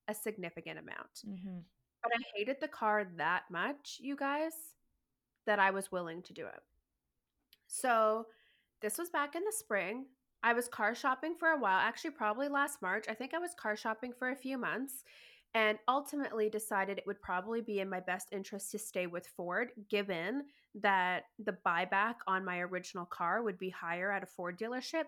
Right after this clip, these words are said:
Speaker 1: than going to any other different make of a car, right? And I had to carry over this finance. So,
Speaker 2: Mm-hmm.
Speaker 1: I think at the time I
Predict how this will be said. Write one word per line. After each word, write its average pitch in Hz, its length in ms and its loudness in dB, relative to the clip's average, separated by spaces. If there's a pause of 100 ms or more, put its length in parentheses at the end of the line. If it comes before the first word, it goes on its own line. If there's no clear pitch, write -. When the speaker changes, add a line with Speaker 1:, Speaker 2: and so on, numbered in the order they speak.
Speaker 1:
than 202 140 -4
going 175 320 -4
to - 160 -12
any 165 200 -8
other 147 400 -4 (2250)
different 190 340 -4
make - 220 -8
of 185 100 -12
a - 40 -8
car, - 380 -12
right? 220 300 0 (580)
And 175 340 2
I 175 100 2
had 165 200 -4
to 185 40 -10
carry 156 300 -4
over 143 100 -6
this 143 220 -10
finance. 135 500 -6
So, - 160 -2
Speaker 2:
Mm-hmm. 180 540 -2
Speaker 1:
I 202 40 -2
think 208 260 -2
at 302 100 -2
the 480 120 -12
time 170 300 -2
I 175 80 -2